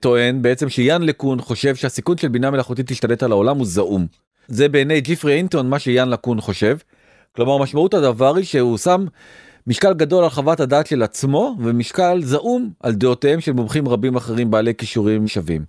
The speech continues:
עונה לו יאן, אה, לקון, לג'פרי הינטון, אומר לו, "אני פשוט חושב שההנחות שאתה ואותם מומחים מוסמכים מניחים שגויות,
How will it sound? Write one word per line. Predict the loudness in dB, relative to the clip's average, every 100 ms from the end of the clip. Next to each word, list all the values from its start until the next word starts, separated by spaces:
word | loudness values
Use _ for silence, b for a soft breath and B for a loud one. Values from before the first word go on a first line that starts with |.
| b b
עונה | -2 2 4
לו | 4 4 4
יאן, | 4 2 0
אה, | 2 0
לקון, | 0 0 0 -2 -8 0
לג'פרי | 2 2 0 0 -2
הינטון, | 0 -2
אומר | 0 0
לו, | 2 2
"אני | 2 2 2 0
פשוט | -6 -4
חושב | -2 -2
שההנחות | 0 0 0 0 -2
שאתה | 0 -2 2 0 0 b b b
ואותם | 2 2 2 0
מומחים | -2 -2 -2
מוסמכים | -2 -2 -4 -2 -2
מניחים | -2 0 -2
שגויות, | 0 2 2 0 -6